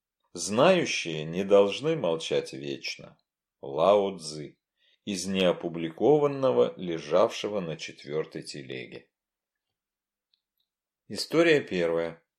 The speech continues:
Маленькая ночная серенада. Гамлет.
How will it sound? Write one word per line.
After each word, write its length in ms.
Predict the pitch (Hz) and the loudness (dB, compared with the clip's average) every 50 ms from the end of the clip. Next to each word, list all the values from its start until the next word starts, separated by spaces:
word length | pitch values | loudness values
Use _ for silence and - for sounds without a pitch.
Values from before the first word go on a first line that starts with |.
| _ _ _ _ _ | _ _ _ _ _
Маленькая 640 | 85 90 110 139 151 147 143 139 - 120 113 107 | -2 0 0 2 0 -2 -4 -2 0 0 0 0
ночная 560 | 98 85 78 80 - - 87 87 95 98 92 | 0 -4 -6 -6 -8 -8 -4 -2 -2 -2 -4
серенада. 760 | 92 - - 80 78 78 73 71 73 69 65 65 64 - - _ _ _ _ _ _ _ _ _ _ _ _ _ _ _ _ _ _ | -6 -8 -8 -8 -8 -8 -10 -10 -12 -14 -14 -14 -16 -18 -18 _ _ _ _ _ _ _ _ _ _ _ _ _ _ _ _ _ _
Гамлет. 600 | 95 98 117 123 120 110 107 101 98 - - _ | -2 2 4 4 4 2 0 -6 -8 -10 -14 _